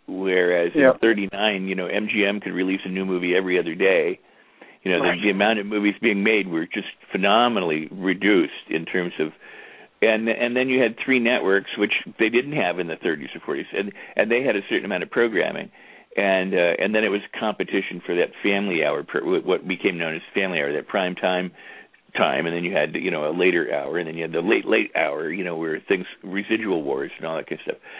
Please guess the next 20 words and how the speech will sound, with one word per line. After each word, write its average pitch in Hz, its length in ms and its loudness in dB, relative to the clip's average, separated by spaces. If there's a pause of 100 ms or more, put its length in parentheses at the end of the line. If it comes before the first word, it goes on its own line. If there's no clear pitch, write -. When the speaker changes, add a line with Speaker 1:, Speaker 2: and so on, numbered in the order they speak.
(460)
Speaker 1:
That, 131 200 4 (320)
that 120 240 0
now 120 580 0
we've 117 160 2
got 107 160 0 (100)
twenty-four 135 440 0 (100)
seven 95 320 4
television 87 640 0
programming. 69 600 -6
We've 110 180 -2
got, 117 220 4 (720)
I, - 360 0
I - 20 4
don't 165 180 4
believe 123 280 2
we've 104 200 4
actually 101 300 0
got 85 160 0
hundreds 92 460 -4
of 69 60 -12